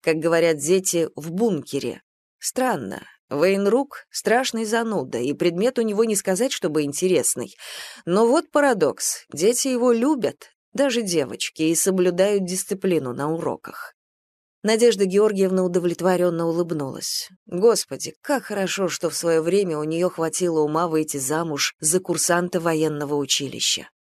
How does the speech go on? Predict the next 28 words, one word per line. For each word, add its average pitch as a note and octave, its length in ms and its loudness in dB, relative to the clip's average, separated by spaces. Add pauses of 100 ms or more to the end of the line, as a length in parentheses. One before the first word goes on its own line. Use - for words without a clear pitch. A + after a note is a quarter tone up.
(260)
Подружки A#3+ 560 4
бомбардировали F#3+ 1000 2
ее F3+ 320 2
стереотипами, A3+ 920 0
что F#3+ 360 -2
все A3+ 420 0
военные F3+ 640 0
тупые A#3+ 760 0
и A3 200 -2
намыкаешься G3+ 920 0
по G#3 140 -2
гарнизонам, G3 960 0
и D#3+ 80 0
что F3 320 0
успешную A3+ 720 0
военную F#3 480 2
карьеру E3 560 0
делают E3+ 500 0
единицы, F3 880 -2 (140)
а D#3 180 2
большинство G#3+ 500 0
просто B3+ 380 -2
спивается F#3+ 580 -2
в D#3 60 -4
разных F3+ 360 -2
медвежьих E3+ 640 -2
углах E3+ 380 0
нашей E3 480 -4